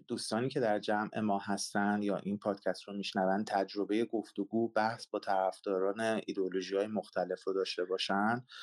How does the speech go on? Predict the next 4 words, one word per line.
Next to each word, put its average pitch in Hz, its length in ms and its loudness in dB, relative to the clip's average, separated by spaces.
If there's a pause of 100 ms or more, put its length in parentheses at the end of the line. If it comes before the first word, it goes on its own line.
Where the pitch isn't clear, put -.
(420)
اه، 110 160 4
می‌دونن 104 800 2
یا، 95 400 2 (180)
م، 92 340 4